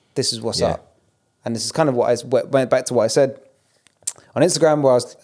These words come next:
Speaker 1: I was allying the reaction function between anti-racism to anti, kind of, women beating. Um,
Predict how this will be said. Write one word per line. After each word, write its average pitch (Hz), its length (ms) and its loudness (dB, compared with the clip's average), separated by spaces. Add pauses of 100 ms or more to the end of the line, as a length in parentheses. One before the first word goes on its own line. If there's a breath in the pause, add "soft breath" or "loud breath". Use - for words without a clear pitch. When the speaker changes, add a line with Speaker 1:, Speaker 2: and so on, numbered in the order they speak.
Speaker 1:
I 123 80 2
was 110 220 -6 (420 soft breath)
allying 131 800 2 (280)
the 120 100 -8
reaction 123 480 -2
function 113 400 -6
between 113 380 -6
anti-racism 120 800 -4
to 107 300 -8
anti, 110 340 -6 (460)
kind - 140 -16
of, 117 80 -12
women 113 200 -2
beating. 101 360 -12 (640 soft breath)
Um, 101 840 -8